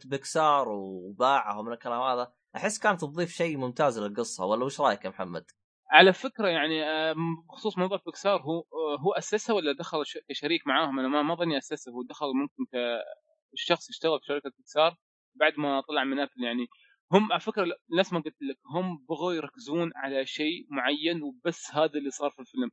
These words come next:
Speaker 2: هالاحترافية هي اللي خلتني أنبهر. يعني مثلًا كيف أقول لك الاحترافية؟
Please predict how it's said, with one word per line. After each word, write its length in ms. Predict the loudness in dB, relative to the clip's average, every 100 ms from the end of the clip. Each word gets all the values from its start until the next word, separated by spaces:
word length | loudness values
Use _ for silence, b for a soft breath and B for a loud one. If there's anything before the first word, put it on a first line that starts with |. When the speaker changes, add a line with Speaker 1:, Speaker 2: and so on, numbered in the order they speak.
| -2
Speaker 2:
هالاحترافية 880 | -2 -2 -10 -4 -4 -4 -4 0 0
هي 60 |
اللي 320 | -2 -2 -2 -4 _ _ _
خلتني 440 | -4 0 2 4 4
أنبهر. 360 | 2 -4 0
يعني 160 | 4 4
مثلًا 260 | 4 0
كيف 180 | -2 -4
أقول 100 | -4
لك 60 | -8
الاحترافية؟ 540 | -10 -6 -6 -2 -6